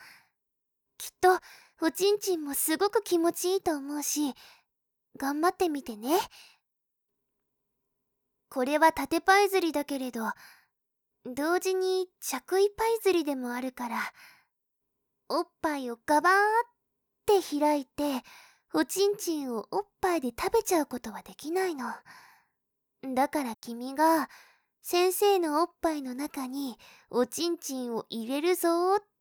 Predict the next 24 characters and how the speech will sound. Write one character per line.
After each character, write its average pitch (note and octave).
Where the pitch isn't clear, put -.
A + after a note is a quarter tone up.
て G4
意 E4
気 D#4
込 E4
ん D4
で、 D#4+
お B3+
ち E4
ん F4
ち D4
ん A#3
を G#3+
挿 C4+
入 D4+
し D4+
な D4+
い D4
と -
ダ A#3
メ C4+
な B3
ん G#3+
だ G#3
よ。 C#4+